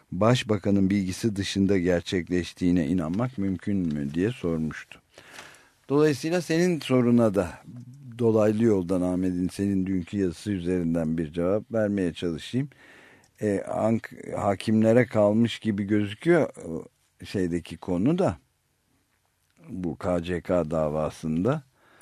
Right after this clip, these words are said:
Ama baş-, Ankara'nın da bunlardan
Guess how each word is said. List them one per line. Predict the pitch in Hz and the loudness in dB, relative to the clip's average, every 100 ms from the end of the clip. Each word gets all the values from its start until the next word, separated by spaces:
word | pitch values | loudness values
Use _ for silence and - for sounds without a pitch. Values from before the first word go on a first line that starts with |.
| _ _ _ _ - | _ _ _ _ -12
Ama | 95 98 90 | -6 -4 -2
baş-, | 101 107 - 101 90 | -4 -4 -8 -8 0
Ankara'nın | 127 123 110 104 101 117 104 90 | 2 2 0 0 0 -2 -2 -2
da | 110 95 85 | -2 -2 -8
bunlardan | 92 104 104 101 98 101 98 | -6 -2 0 0 0 0 -2